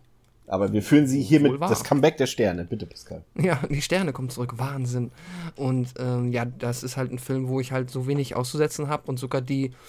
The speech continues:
Speaker 2: vielleicht, also ich würd nicht sagen, dass er perfekt, also dass er fehlerfrei ist, aber die Fehler, die er hat, stören mich halt überhaupt nicht. Und deswegen gebe ich ihm von dem, wie ich ihn mag, fünf von fünf Sternen.
Speaker 1: Uiuiui, Premiere, Premiere.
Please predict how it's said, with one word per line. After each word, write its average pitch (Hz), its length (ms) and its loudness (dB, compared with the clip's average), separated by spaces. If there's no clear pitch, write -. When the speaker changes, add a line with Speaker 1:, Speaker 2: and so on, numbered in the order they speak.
Speaker 2:
vielleicht, 127 520 -4
also 131 160 -4
ich 147 100 -2
würd 208 140 2
nicht 196 100 4
sagen, 160 220 2
dass 139 160 -2
er 131 60 -2
perfekt, 123 460 -6
also 131 200 -2
dass 123 160 -4
er 117 80 -2
fehlerfrei 175 480 0
ist, 156 180 -2
aber 127 340 0
die 156 100 -2
Fehler, 151 380 2
die 139 160 2
er 131 300 2
hat, - 280 -2
stören 170 280 4
mich 139 120 2
halt 127 80 0
überhaupt 117 320 -4
nicht. - 260 -10
Und 117 140 -6
deswegen 127 540 -2
gebe 123 180 -6
ich 123 120 -10
ihm 117 320 -6
von 113 360 -10
dem, 127 160 0
wie 123 40 -8
ich - 120 -10
ihn 123 80 -4
mag, 170 240 2
fünf - 160 -6
von 127 100 -4
fünf 127 200 -6
Sternen. 98 200 -10
Speaker 1:
Uiuiui, 277 920 2
Premiere, 101 580 -2
Premiere. 104 560 -4